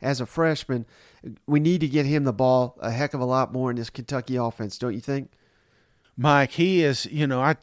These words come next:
Speaker 2: I talked Debo earlier. This is just one of those human joysticks that you have gotta, you gotta find ways,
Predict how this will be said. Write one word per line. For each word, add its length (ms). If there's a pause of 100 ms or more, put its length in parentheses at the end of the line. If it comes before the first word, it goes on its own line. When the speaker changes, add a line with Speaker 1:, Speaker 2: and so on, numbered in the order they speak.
Speaker 2:
I 60
talked 280
Debo 420
earlier. 380
This 240
is 120 (120)
just 220
one 100
of 60
those 240 (100)
human 420
joysticks 640
that 140
you 220
have 160
gotta, 380 (280)
you 160
gotta 360
find 460
ways, 460